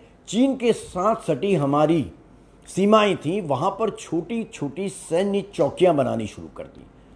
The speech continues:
इसको फॉरवर्ड पॉलिसी कहा गया। जनरल कॉल तब हमारी सेना के प्रमुख थे, उन्होंने इस पॉलिसी को लागू किया और छोटी-छोटी टुकड़ियाँ बनाई। आइडिया ये था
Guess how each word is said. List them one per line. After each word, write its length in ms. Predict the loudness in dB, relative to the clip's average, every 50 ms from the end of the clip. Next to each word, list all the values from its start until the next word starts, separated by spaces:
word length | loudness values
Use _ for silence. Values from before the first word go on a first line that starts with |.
| -20 -20 -20 -18 -10 -8
इसको 240 | -6 2 6 8 8
फॉरवर्ड 580 | 6 6 2 2 2 4 4 4 6 4 4 4
पॉलिसी 500 | 0 -2 0 0 0 0 -4 -6 -8 -6
कहा 280 | -4 -4 -2 -2 -2
गया। 340 | -2 -2 -2 -2 -2 -4 -6 -12 -20 _ _ _ _ _ -18 -8
जनरल 360 | 0 2 2 2 4 2 0
कॉल 520 | 0 0 0 4 6 6 6 6 4 -2 -8 -16 -20 _ _ _ -2
तब 160 | 0 2 2
हमारी 340 | 0 0 2 2 2 2 0
सेना 320 | -2 -2 -4 -2 -2 -2
के 160 | -2 -4 -6
प्रमुख 380 | -6 -4 -4 -4 -2 -2 -4 -6 -4 -4
थे, 100 | -4 -2
उन्होंने 400 | -2 -2 -2 -2 0 0 0 0
इस 140 | -2 -2 -4
पॉलिसी 520 | -4 -2 0 0 2 2 0 -2 -2 -8 -6
को 280 | -4 -2 -2 -2 -2 -6 -14 -14 -16 -20 -20 -20 -20 -20 -20 -20 -12 -2 2
लागू 360 | 6 6 6 6 6 4 0
किया 260 | 0 0 0 2 4
और 140 | 4 2 0 -2
छोटी-छोटी 640 | -2 -2 -2 -2 -2 -6 -6 -4 -4 -4 -4 -4 -8
टुकड़ियाँ 580 | -10 -8 -10 -8 -6 -4 -2 2 2 2 2 2
बनाई। 380 | 0 0 0 0 0 0 -4 -8 -14 -20 -20 -18 -6 0
आइडिया 380 | 4 6 6 6 6 6 6 6
ये 180 | 6 6 2 -2
था 460 | -4 -4 -2 -2 -2 -2 -6 -14